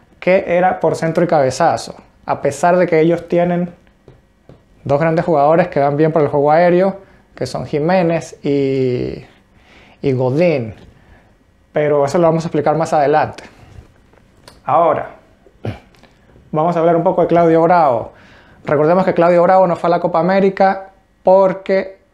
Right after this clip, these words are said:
Rueda no lo llamó. Ok, por allí anduve leyendo en algunos medios que fue por lesión. Eso no es cierto. Claudio Bravo estaba disponible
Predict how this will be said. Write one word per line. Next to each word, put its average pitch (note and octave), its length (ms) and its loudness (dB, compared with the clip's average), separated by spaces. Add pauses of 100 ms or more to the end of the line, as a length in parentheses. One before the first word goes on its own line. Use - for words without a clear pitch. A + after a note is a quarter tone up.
(200)
Rueda F3 380 2
no F3 100 0
lo E3+ 120 0
llamó. C3+ 640 0 (1080)
Ok, B2+ 220 -6 (360)
por C3+ 160 -2
allí C3+ 220 0
anduve E3 320 2
leyendo F3 420 2
en D#3+ 60 0
algunos D3 400 -2
medios F3+ 760 -2 (1040)
que C#3 280 0
fue D3+ 260 -4
por D#3+ 120 0
lesión. C#3+ 680 -2 (100)
Eso C3+ 240 -6
no D#3 140 -2
es D3+ 80 -6
cierto. E3 540 0 (280)
Claudio D#3+ 360 2
Bravo E3+ 260 2
estaba E3+ 260 0
disponible F#3 920 -2